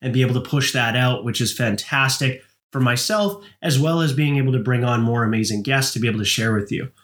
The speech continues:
This week's guest, I'm really excited for you guys to hear on Thursday.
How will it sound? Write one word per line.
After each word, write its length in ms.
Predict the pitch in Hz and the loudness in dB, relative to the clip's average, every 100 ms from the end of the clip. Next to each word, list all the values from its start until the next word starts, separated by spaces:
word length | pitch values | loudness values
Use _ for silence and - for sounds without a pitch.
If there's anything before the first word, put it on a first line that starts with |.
| _ _ _ _ _ - | _ _ _ _ _ -14
This 260 | 123 170 - | -4 0 2
week's 240 | 196 170 | 0 0
guest, 460 | - 147 143 - - - - | 0 0 0 -2 -8 -20 -18
I'm 160 | - 123 | -6 -2
really 220 | 131 143 | 2 2
excited 340 | 135 143 135 135 | 0 0 0 0
for 80 | |
you 120 | 131 123 | 0 0
guys 180 | 117 | -2
to 80 | - | -4
hear 260 | 101 143 131 | -4 0 2
on 160 | 110 | 0
Thursday. 600 | 107 143 143 135 139 135 | -2 0 0 2 2 0